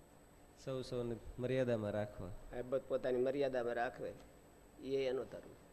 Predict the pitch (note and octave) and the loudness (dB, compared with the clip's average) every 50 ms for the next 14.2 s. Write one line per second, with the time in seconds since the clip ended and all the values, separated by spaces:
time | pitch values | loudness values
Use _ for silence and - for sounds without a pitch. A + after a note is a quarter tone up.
0 | - - - - - - - - - - - - - - - F#3+ F3+ D#3+ D3+ C3 | -20 -20 -20 -20 -20 -20 -20 -20 -20 -20 -20 -14 -12 -10 -10 -8 -8 -6 -8 -8
1 | A#2 - - - - - - - - - - - - - - - - - - - | -10 -12 -18 -20 -20 -20 -20 -20 -20 -20 -18 -18 -18 -16 -16 -16 -16 -16 -18 -18
2 | - - - - - - - - - - - - - - - - - - - - | -18 -18 -20 -20 -20 -20 -20 -20 -20 -20 -20 -20 -20 -20 -20 -20 -20 -20 -12 0
3 | - D3 D3 D3+ D#3 D#3 D#3+ D3 D#3+ D3+ D3+ D#3 E3 D#3 - - D#3 D3+ C#3 C3 | 6 8 10 10 10 8 8 6 6 6 8 8 8 6 8 4 0 0 4 8
4 | F3 E3+ F3 E3+ F3+ F3 F3+ - D3+ B2 G2 - - - - - - - - - | 10 12 12 12 12 10 8 6 0 -2 -2 -4 -8 -12 -16 -16 -18 -18 -18 -20
5 | - - - - - - - - - - - - - - - - - - - - | -20 -20 -20 -20 -20 -20 -20 -18 -16 -16 -16 -14 -14 -14 -12 -10 -10 -10 -10 -12
6 | - - - - C#3+ C#3+ C3+ - - - - - - - - - D#3 D#3+ E3+ D#3+ | -16 -16 -6 -2 -2 -2 -2 -4 -8 -14 -18 -20 -20 -10 -4 2 6 8 8 8
7 | - - - - D3+ C#3+ D3 - - - - C#3+ - - - B2+ - - - - | 6 2 -4 -2 0 0 0 -2 -2 -6 -6 -6 -8 -8 -8 -8 -6 -4 -4 -2
8 | - - - - - - - - - - - - A#2 A#2+ A#2+ C3+ C3 C3+ C#3 D#3 | -2 -4 -6 -8 -12 -14 -14 -14 -14 -16 -12 -8 -6 -4 -4 -2 -2 -2 -2 0
9 | D#3+ - C3 B2+ C3 C3 C3 B2 A#2 - - - - B2+ B2 B2 A2+ G#2 - - | 2 0 0 2 0 0 0 0 0 -2 -2 -4 -4 -4 -4 -4 -4 -4 -6 -8
10 | - - G#2 G2+ - - - - - - - - - - - - - - - - | -8 -8 -8 -8 -8 -10 -12 -12 -14 -16 -18 -20 -20 -20 -20 -20 -20 -20 -20 -20
11 | - - - - D3 D#3 D3 D3+ D3+ D3 D3 C#3+ - D3+ D3 C#3+ D3 D3 C#3+ C#3+ | -20 -14 -4 4 4 6 6 8 6 6 6 6 6 6 4 8 6 6 8 8
12 | D3 D#3 D#3 C#3+ A#2+ - - - - - - - - - - - - - - - | 6 6 6 6 4 4 -2 -10 -14 -16 -14 -8 -8 -6 -6 -6 -8 -10 -14 -16
13 | - - - - C#3+ C3+ C#3+ C#3+ D3 D3 C#3 C3 C#3+ C#3+ C3+ - C#3 D3 - D#3 | -18 -18 -4 -2 -2 0 2 0 2 2 4 6 6 6 6 6 4 4 6 4
14 | C#3 B2 A#2+ A2+ | 4 4 2 0